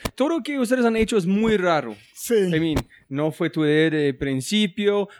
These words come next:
Speaker 1: ustedes no conocieron,
Speaker 2: No.
Speaker 1: fue mucha suerte que han hecho, Wire, un tweet. ¿Y cómo, dónde puedes como señalar un punto donde empezaste a enamorar con esta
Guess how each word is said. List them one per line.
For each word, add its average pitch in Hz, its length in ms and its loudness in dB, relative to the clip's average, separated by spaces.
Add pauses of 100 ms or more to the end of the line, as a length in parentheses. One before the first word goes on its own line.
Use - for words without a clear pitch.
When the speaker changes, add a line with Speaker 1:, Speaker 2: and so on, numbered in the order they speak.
Speaker 1:
ustedes 143 340 0
no 139 160 -4
conocieron, 196 1000 0
Speaker 2:
No. 160 260 -6
Speaker 1:
fue 147 400 2
mucha 147 300 -4
suerte 165 640 -2
que 151 160 -6
han 135 160 -2
hecho, 196 420 0
Wire, 185 600 2
un 151 260 2
tweet. 226 440 0 (640)
¿Y 180 180 -14
cómo, 226 500 0
dónde 220 520 -2 (1000)
puedes 190 300 0
como 208 720 0
señalar 170 560 0
un 196 140 2
punto 190 420 0
donde 165 640 -2
empezaste 170 680 0
a 170 100 -2
enamorar 160 540 0
con 160 160 0
esta 156 260 -4